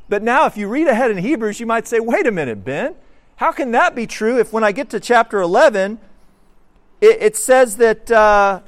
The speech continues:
it says that Abraham and all these others died," this is Hebrews eleven thirteen, "they died in faith without receiving the promises,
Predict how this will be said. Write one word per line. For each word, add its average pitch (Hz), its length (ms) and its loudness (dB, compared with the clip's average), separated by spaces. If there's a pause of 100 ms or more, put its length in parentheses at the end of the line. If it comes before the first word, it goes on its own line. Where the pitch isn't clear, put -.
(480)
it 208 140 -2
says 254 260 2
that 214 160 -4
Abraham 240 560 2
and 220 80 -2
all 226 160 2
these 202 240 -4
others 214 540 2 (220)
died," 214 560 4
this 196 260 -10
is 196 100 -14
Hebrews 220 400 -6
eleven 185 320 0
thirteen, 220 640 -6 (280)
"they 190 140 2
died 208 520 4
in 175 200 -6
faith 220 600 2
without 226 540 0
receiving 247 560 -4
the 254 80 -4
promises, 269 920 -8